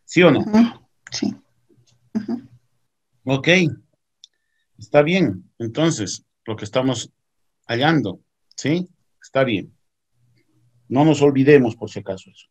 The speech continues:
Speaker 1: No nos olvidemos. Ok, sigamos entonces, porque es varias las cosas.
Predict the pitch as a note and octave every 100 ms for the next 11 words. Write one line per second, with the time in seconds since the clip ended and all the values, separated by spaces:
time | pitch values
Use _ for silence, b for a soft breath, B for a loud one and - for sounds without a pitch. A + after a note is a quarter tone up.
0 | - A#2 B2+ C3+ C3 B2+ B2 C3 B2 F#2
1 | - _ _ _ _ _ _ _ _ _
2 | _ _ _ _ _ _ _ _ _ _
3 | _ _ _ _ - A#2 A#2 G2+ - _
4 | - - A#2+ D3 D3 A2 G#2+ - F#2 F2+
5 | F#2+ F#2+ G#2 F#2 G#2 F#2+ F2+ E2+ - E2+
6 | -